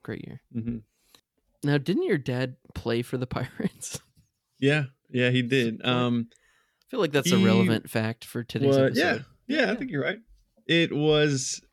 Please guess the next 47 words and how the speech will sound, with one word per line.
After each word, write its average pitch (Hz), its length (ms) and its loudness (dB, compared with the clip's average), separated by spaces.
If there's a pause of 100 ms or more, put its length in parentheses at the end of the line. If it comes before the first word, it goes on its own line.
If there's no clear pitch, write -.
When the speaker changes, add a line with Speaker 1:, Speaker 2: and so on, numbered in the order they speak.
(160)
Speaker 2:
um, 117 720 0 (100)
Speaker 3:
Actually, 139 280 -2
Caleb, 175 280 4
Speaker 2:
uh, - 80 -4
Speaker 3:
just - 200 -2
go - 80 0
Speaker 2:
in 240 60 0
Speaker 3:
get - 140 0
your 165 80 2
dad. 135 240 4
We 120 80 2
wanna 190 180 0
talk 170 200 -2
to 139 60 -2
him 135 140 2
instead. 117 480 0 (140)
Speaker 1:
Yeah. 202 460 0
Speaker 2:
<laughs> - 160 -20
Yeah. 151 120 0 (840)
Yeah, 135 280 0
I'll, 131 360 -2 (140)
I'll 135 120 4
grab 123 260 0
him. 123 120 -12 (540)
Speaker 1:
<laughs> - 400 -8
Speaker 2:
Um, 135 440 0 (540)
he, 214 800 4
he 170 160 6
was, 190 440 2 (420)
he 151 120 2
was 139 200 4
drafted, 165 840 0 (440)
I 123 140 0
think, 240 500 -2 (600)
I 143 40 -12
don't 151 120 -2
remember 143 140 4
if 127 60 2
he 139 60 6
was 127 100 4
drafted 127 280 0
by 120 120 0
the 113 80 -4
Pirates 127 380 0
or 123 120 -2
the 113 80 0
Rangers 113 520 -4